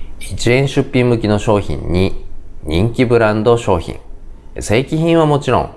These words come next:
購入者限定のノベルティにも一定の価格がつきます。偽物も多く出回っているので、本物の証明は必須です。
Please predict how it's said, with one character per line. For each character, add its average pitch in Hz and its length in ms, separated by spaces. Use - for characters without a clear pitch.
購 95 220
入 107 160
者 87 140
限 95 260
定 104 200
の 101 140
ノ 76 140
ベ 101 140
ル 117 120
テ 113 140
ィ 113 80
に 127 160
も 120 340
一 78 100
定 80 220
の 76 100
価 71 140
格 71 280
が 101 120
つ - 100
き - 60
ま 69 120
す。 - 120
偽 82 300
物 95 180
も 90 280
多 151 60
く 120 200
出 101 140
回 107 160
っ 113 80
て 107 80
い 107 80
る 120 100
の 127 140
で、 80 220
本 80 200
物 78 220
の 73 100
証 71 200
明 76 180
は 92 120
必 - 420
須 - 20
で - 140
す。 - 200